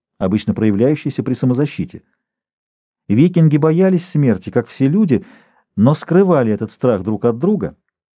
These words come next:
наедаясь перед битвой опьяняющими мухоморами. Современные марабы бросались в атаку трезвыми, но неукротимые в опьянении викинги сминали и арабов, и франков, и кельтов.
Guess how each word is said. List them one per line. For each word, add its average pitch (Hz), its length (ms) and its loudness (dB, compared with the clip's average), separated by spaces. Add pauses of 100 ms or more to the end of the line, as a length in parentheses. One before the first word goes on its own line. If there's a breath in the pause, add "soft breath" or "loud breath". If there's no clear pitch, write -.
(280)
наедаясь 139 600 2
перед 127 260 0
битвой 165 340 0
опьяняющими 165 800 0
мухоморами. 127 640 0 (840)
Современные 143 640 2
марабы 143 360 0
бросались 139 460 -2
в 131 40 2
атаку 135 300 -2
трезвыми, 151 640 2 (220 loud breath)
но 127 240 4
неукротимые 143 840 2
в 101 60 2
опьянении 117 520 4
викинги 165 520 -4 (180)
сминали 143 580 2
и 143 100 0
арабов, 117 680 -2
и 160 80 2
франков, 127 640 -2
и 165 80 -2
кельтов. 120 540 -2